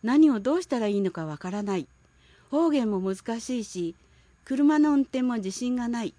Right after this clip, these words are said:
そんな中で出会う人や文化、景色、食べ物、農業、農産加工など、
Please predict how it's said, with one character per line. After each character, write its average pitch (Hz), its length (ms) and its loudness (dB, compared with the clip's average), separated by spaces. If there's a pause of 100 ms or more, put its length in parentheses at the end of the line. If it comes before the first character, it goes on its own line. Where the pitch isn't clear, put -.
(800)
そ 269 200 -4
ん 311 80 6
な 311 100 4
中 330 300 4
で 240 120 0
出 202 160 0
会 226 100 -2
う 220 40 -4
人 214 220 -6
や 185 280 -2 (300)
文 269 240 4
化、 175 320 -10 (220)
景 277 160 -2
色、 - 480 -8 (240)
食 196 100 -6
べ 262 140 0
物、 190 360 0 (320)
農 269 240 0
業、 180 360 -4 (360)
農 269 200 0
産 302 260 0
加 294 140 -4
工 202 240 -4
な 190 160 -4
ど、 165 180 -6